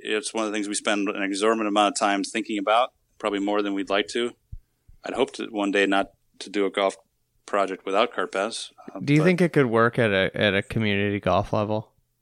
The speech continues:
Speaker 2: No cart path, no carts, golf course?
Speaker 1: Well, you certainly could try. Uh, I, I think ultimately you're gonna end up getting into something where everyone rides in the exact same spot. You'd end up having to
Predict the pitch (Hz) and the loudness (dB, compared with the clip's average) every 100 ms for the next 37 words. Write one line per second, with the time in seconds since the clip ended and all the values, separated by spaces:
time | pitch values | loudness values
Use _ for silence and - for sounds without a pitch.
0 | _ _ - 117 113 - 107 - 98 113 | _ _ -2 2 4 4 2 2 0 -2
1 | - 131 127 123 - 117 110 - - _ | -4 2 4 4 4 2 0 -6 -20 _
2 | _ _ _ - 113 107 - 113 - _ | _ _ _ 2 4 2 -2 -6 -8 _
3 | _ _ _ _ _ _ _ _ _ _ | _ _ _ _ _ _ _ _ _ _
4 | _ _ - - 117 98 101 104 135 117 | _ _ -20 -14 -6 -2 -2 -2 0 0
5 | 104 - - 117 110 98 95 - 101 101 | -2 -8 0 4 4 4 -2 -4 -2 0
6 | 101 104 107 - 104 107 110 107 110 104 | 0 -2 -2 -4 -4 -2 0 0 -2 -4
7 | 101 104 101 98 104 101 - 107 101 101 | -2 -2 -4 -6 -4 -4 0 -2 -2 -4
8 | 98 - 101 95 98 95 95 95 95 98 | -4 -2 -4 -6 -8 -4 -2 -2 -4 -6
9 | 101 95 95 98 98 - 92 90 92 95 | -8 -8 2 2 2 -4 -14 -20 -10 -4
10 | 95 - 92 - 101 98 92 98 104 98 | -4 -4 -8 -6 -2 -2 -2 -6 -6 -4
11 | 104 95 92 | -2 -2 -4